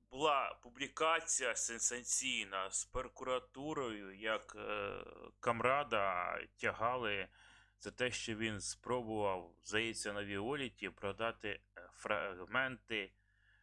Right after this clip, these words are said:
кінської упряжі, там, скіфи чи кімерійці, немає значення, там, декілька грам, е, олов'янистої бронзи. Таке розголос було.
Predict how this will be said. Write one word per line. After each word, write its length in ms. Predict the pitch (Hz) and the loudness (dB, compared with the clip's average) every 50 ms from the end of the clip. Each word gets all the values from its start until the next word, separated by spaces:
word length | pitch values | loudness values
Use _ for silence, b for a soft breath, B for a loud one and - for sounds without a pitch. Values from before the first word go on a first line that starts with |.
| b b b b _ - | b b b b _ -6
кінської 920 | - 127 135 123 - - - - - 117 113 110 110 110 107 104 - - _ _ _ _ _ | -4 -2 -2 -2 -2 -2 -4 -4 -4 -2 0 0 2 2 2 0 -2 -4 _ _ _ _ _
упряжі, 680 | 151 151 - - - 101 92 90 85 82 80 80 80 - _ | -6 -6 -6 -4 -4 -2 -2 -2 -4 -8 -10 -12 -12 -12 _
там, 200 | - 82 82 78 76 - _ _ _ _ _ _ | -14 -16 -16 -16 -20 -20 _ _ _ _ _ _
скіфи 560 | - - - - - - 185 165 - 117 104 | -8 -4 -4 -2 -2 -2 -4 -4 -4 -4 -8
чи 180 | - - - 95 | -6 -8 -12 -12
кімерійці, 960 | - - - 101 101 104 110 113 143 139 123 101 - - - 85 78 76 - - _ _ _ _ - | -10 -8 -6 -4 -2 0 0 0 0 -2 -2 -4 -6 -6 -6 -6 -8 -14 -18 -20 _ _ _ _ -8
немає 380 | 113 117 117 117 110 104 107 | -6 -2 2 4 4 4 2
значення, 540 | 101 101 110 110 98 - - - 95 90 85 | 2 0 0 0 0 -2 -4 -10 -12 -14 -16
там, 260 | - - 92 87 85 _ _ _ - - - _ _ _ _ _ _ _ _ _ _ _ _ _ _ | -14 -14 -16 -16 -18 _ _ _ -20 -20 -20 _ _ _ _ _ _ _ _ _ _ _ _ _ _
декілька 560 | _ - 131 123 - 120 110 - - 113 101 | _ 0 0 0 0 -4 -6 0 2 2 2
грам, 480 | 98 104 110 113 113 113 110 107 104 104 | 2 4 4 4 2 2 0 -4 -6 -4
е, 400 | 98 95 95 95 92 90 87 87 85 82 80 80 _ _ _ _ _ _ _ | -4 -2 -2 -4 -4 -6 -8 -10 -12 -14 -18 -20 _ _ _ _ _ _ _
олов'янистої 760 | 101 104 110 110 113 113 104 104 95 - - - 117 110 104 | -4 -2 0 2 2 2 0 0 -4 -6 -6 -6 -6 -6 -6
бронзи. 540 | - - 107 92 87 82 78 - - 85 - _ B B B B B B B B B B - | -6 -6 -6 -6 -6 -6 -10 -14 -20 -20 -20 _ B B B B B B B B B B -6
Таке 420 | - 139 - - - 190 202 208 | -4 -4 -4 -4 0 2 2 4
розголос 800 | 196 190 208 196 196 190 165 - 139 143 131 117 117 113 104 95 92 | 4 4 2 4 4 2 2 0 -2 -2 -2 0 0 -2 -2 -4 -6
було. 480 | - - 98 92 87 87 87 85 82 | -10 -14 -18 -18 -18 -18 -20 -20 -20